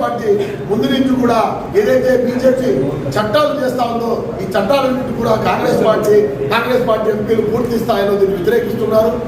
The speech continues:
ఢిల్లీ లెవెల్లో, పార్లమెంట్లో కాంగ్రెస్ పార్టీ, సెక్యులర్ పార్టీలన్నీ కూడా వ్యతిరేకిస్తున్నాయి. కాబట్టి మనం అందరం కూడా కార్యాచరణ ఈరోజు మంచి కార్యాచరణ. నేను చెప్పడం ఏమంటే, నా వరకు నూట పది మసీదుల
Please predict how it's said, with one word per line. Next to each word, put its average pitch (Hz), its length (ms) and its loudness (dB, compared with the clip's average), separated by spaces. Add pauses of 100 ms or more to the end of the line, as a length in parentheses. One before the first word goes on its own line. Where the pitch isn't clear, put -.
(320)
ఢిల్లీ 220 280 2
లెవెల్లో, 254 380 2 (420)
పార్లమెంట్లో 262 520 0 (140)
కాంగ్రెస్ 247 400 0
పార్టీ, 226 220 0 (120)
సెక్యులర్ 269 400 2
పార్టీలన్నీ 226 440 -4 (100)
కూడా 214 140 -2 (380)
వ్యతిరేకిస్తున్నాయి. 220 800 2 (360)
కాబట్టి 220 340 2 (400)
మనం 170 220 -2
అందరం 294 300 2 (100)
కూడా 226 260 -2 (440)
కార్యాచరణ 240 400 0 (100)
ఈరోజు 208 260 4 (540)
మంచి 233 220 0 (100)
కార్యాచరణ. 226 460 -2 (640)
నేను 214 200 -2
చెప్పడం 254 280 2 (100)
ఏమంటే, 247 260 0 (140)
నా 208 80 2 (100)
వరకు 247 280 -2 (520)
నూట 202 160 2 (140)
పది 214 220 0
మసీదుల 254 380 0